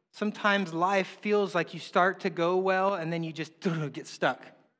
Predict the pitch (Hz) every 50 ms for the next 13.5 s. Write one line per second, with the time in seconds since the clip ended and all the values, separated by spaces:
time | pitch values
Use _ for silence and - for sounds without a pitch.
0 | _ _ _ _ _ _ _ _ _ _ _ _ _ _ _ _ _ _ - 170
1 | 220 226 208 196 - 233 220 202 196 214 208 214 214 214 208 220 208 196 185 165
2 | 185 196 208 214 196 180 156 - - - - - - - _ _ _ _ _ _
3 | _ - 170 165 - - - 190 151 127 - - - - - _ _ _ _ _
4 | _ _ _ _ _ _ _ _ _ _ _ _ - 190 - 226 233 233 220 214
5 | - 240 233 220 190 - 233 226 220 202 196 196 196 175 139 117 - - - -
6 | - - _ _ _ _ _ _ _ _ _ _ _ - 190 185 190 202 - -
7 | 240 254 285 285 254 247 233 208 202 220 220 208 202 - 240 247 269 285 269 247
8 | 233 220 185 - - - - - - 202 214 226 233 226 214 247 247 240 220 214
9 | 214 247 214 233 254 254 - - 254 233 226 233 240 233 208 202 208 233 254 247
10 | 254 233 - - 262 247 226 247 247 240 220 226 208 202 208 233 247 240 240 247
11 | 226 233 - 269 240 226 247 240 220 214 202 208 - 285 285 247 262 247 - 254
12 | 233 202 233 226 226 226 - 240 240 240 240 233 226 208 214 208 165 - - -
13 | - 240 247 254 247 240 - 254 247 226